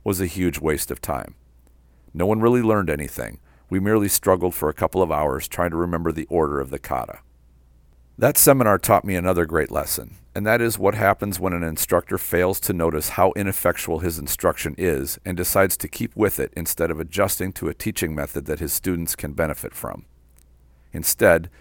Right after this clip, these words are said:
this Shihan got upset and started berating his students for not being able to follow his direction. What happened was a pretty significant teaching failure.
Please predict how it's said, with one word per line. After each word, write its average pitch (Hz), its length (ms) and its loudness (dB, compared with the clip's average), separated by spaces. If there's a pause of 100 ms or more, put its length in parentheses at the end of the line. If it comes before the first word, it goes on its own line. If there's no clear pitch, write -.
(180)
this 95 140 0
Shihan 95 400 0
got 85 180 2
upset 95 400 2
and 80 100 -6
started 80 360 0
berating 85 400 0
his 82 160 -4
students 76 400 -4
for 85 100 -4
not 82 240 -2
being 80 180 -6
able 82 220 -4
to 71 80 -8
follow 80 360 0
his 80 140 -8
direction. - 540 -4 (880)
What 107 140 0
happened 107 360 2
was 90 160 -2
a 87 60 -4
pretty 101 240 0
significant 85 680 -6
teaching 76 340 -6
failure. 65 540 -4